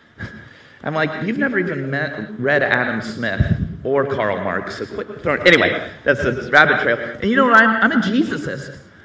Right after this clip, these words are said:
They say, "Are you a capitalist or communist?" I said, "No, I, I like the economics of Jubilee." The greatest system never taught that within all of us, there's enough abundance for everyone, not because we have some perfect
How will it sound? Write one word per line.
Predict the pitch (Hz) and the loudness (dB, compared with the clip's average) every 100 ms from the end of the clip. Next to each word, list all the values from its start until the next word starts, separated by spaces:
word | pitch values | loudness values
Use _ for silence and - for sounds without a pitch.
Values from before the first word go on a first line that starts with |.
| - | -6
They | - | 0
say, | 190 | 6
"Are | 175 196 | 8 8
you | 262 | 6
a | - | 4
capitalist | - 220 220 220 | 2 4 2 2
or | 220 | 0
communist?" | - 208 233 247 - | -2 -2 0 -2 -4
I | 202 | -4
said, | 220 208 202 | -4 -4 -2
"No, | 233 | 0
I, | 262 233 254 | 2 2 4
I | 208 | 6
like | 269 320 | 6 6
the | 208 - | 4 2
economics | - 240 202 202 185 175 | 2 4 4 2 0 0
of | 135 | 0
Jubilee." | 196 180 156 113 82 - - - _ _ - | 4 6 6 6 4 -2 -8 -18 _ _ -4
The | 165 | 0
greatest | 190 226 214 220 220 | 8 8 8 4 2
system | 214 202 202 185 | 0 0 -2 0
never | 185 175 | 0 0
taught | - 190 147 - | -2 0 2 2
that | 175 170 - - | 0 -2 -10 -4
within | 185 208 240 269 | 2 4 6 6
all | 233 226 | 4 4
of | 180 | 4
us, | 175 175 - | 2 2 2
there's | 190 180 - - | 4 4 2 0
enough | 165 185 208 214 - | 2 4 2 0 -2
abundance | 156 185 185 156 127 139 | 0 0 0 0 -4 -6
for | - - 143 | -6 -2 0
everyone, | 156 156 110 110 113 - - 147 | 2 0 -2 -4 -6 -10 -10 2
not | 185 233 202 | 4 4 2
because | 220 190 | 2 2
we | 185 | 0
have | 165 165 156 | 0 0 0
some | - 165 135 - | -4 -6 -6 -4
perfect | - 208 202 196 - | -2 0 0 -2 -4